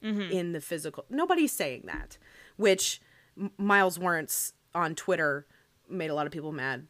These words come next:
Speaker 2: by saying that we were. <laughs> But I, to put it in a, in a place of it's lesser church, I think is so problematic.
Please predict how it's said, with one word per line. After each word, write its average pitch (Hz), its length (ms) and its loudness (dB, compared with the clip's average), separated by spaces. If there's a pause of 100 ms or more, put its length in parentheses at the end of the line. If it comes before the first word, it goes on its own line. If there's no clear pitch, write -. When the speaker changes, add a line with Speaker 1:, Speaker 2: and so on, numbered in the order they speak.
Speaker 2:
by 143 300 0
saying 147 380 -6
that - 120 -12
we 147 100 -8
were. - 300 -6 (560)
<laughs> - 540 -2
But 196 420 2 (760)
I, 262 260 4 (1800)
to 262 720 -2
put 359 220 -2
it 370 160 -2
in 240 140 -2
a, 214 220 0
in 202 220 -4
a 185 460 -4 (480)
place 220 520 -4
of 175 540 0
it's 190 240 -8
lesser 175 580 -2
church, - 680 -10 (1000)
I 214 80 0
think 190 160 2
is 170 100 -4
so 233 360 2
problematic. 95 920 -10